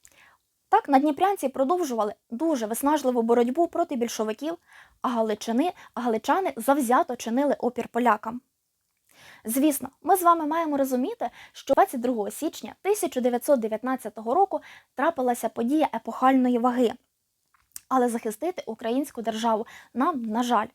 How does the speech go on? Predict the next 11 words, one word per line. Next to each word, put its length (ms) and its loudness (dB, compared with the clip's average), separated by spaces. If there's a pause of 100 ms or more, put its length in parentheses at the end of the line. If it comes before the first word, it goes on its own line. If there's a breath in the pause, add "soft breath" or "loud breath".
на 140 -6
той 200 0
момент 380 2
не 120 -2
вдалося 500 2 (380 loud breath)
через 320 0
ряд 200 2
внутрішніх 640 -8
і 60 -4
зовнішніх 520 -4
причин. 480 -4